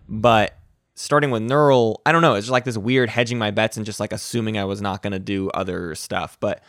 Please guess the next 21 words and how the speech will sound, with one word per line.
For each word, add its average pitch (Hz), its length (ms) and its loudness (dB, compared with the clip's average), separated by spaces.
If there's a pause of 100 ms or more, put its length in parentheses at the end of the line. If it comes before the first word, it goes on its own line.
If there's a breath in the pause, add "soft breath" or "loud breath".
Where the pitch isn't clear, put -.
(140 soft breath)
yeah, 104 160 0
I, 120 220 2
I, 131 240 2 (100)
I 120 100 2
agree 127 340 2
with 151 100 2
that 110 160 -2
point 123 240 -2
of, 104 80 -10
like, 98 280 -6 (720 soft breath)
Sarween 175 800 2
is 117 160 -2
actually 135 640 0
only 131 500 0
basically 110 480 -2
useful 92 540 -6 (140)
for 95 200 -4
round 85 300 -4
one. 67 260 -10
Like, 107 200 2
you, 113 120 -2